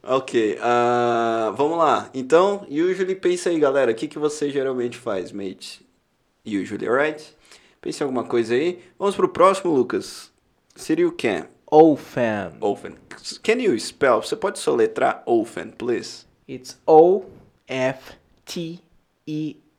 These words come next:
Speaker 2: N.
Speaker 1: Tem um T aí no meio, né?
Speaker 2: Tem um T.
Speaker 1: Que a gente não pronuncia, viu?
Speaker 2: É, a gente tende a não falar
Speaker 1: Mas,
Speaker 2: often,
Speaker 1: mas,
Speaker 2: né?
Speaker 1: mas você já viu?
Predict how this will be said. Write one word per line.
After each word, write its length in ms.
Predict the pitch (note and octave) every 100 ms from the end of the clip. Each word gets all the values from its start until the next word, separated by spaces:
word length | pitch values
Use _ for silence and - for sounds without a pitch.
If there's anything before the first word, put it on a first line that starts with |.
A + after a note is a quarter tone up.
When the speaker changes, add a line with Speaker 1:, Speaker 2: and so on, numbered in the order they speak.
| -
Speaker 2:
N. 380 | C#3 B2+ A2 G2 _ _ _ _ _
Speaker 1:
Tem 140 | - D#3
um 80 | E3
T 340 | E3+ D3+ D#3
aí 140 | C3+
no 100 | A#2+
meio, 300 | A2 A2 G#2+
né? 240 | G#2+ A#2 C3+
Speaker 2:
Tem 120 | A#2+
um 100 | A#2
T. 180 | - A2
Speaker 1:
Que 100 | G#2+
a 80 | C3
gente 260 | C3 C#3 D3+
não 160 | C#3+
pronuncia, 880 | D3+ D#3+ E3 F3+ G#3 - - A2+ G2+
viu? 300 | F#2 G#2 B2 B2+ -
Speaker 2:
É, 180 | E3+
a 60 | D3
gente 260 | C#3+ D3+ -
tende 260 | E3 D#3+
a 40 | E3+
não 160 | F#3
falar 400 | F#3 - - B2
Speaker 1:
Mas, 160 | B2+ B2
Speaker 2:
often, 120 | B2
Speaker 1:
mas, 320 | B2+ B2+ A#2+ A2+
Speaker 2:
né? 140 | A#2+
Speaker 1:
mas 140 | B2+ B2+
você 140 | D3+
já 100 | D3
viu? 220 | C#3+ D#3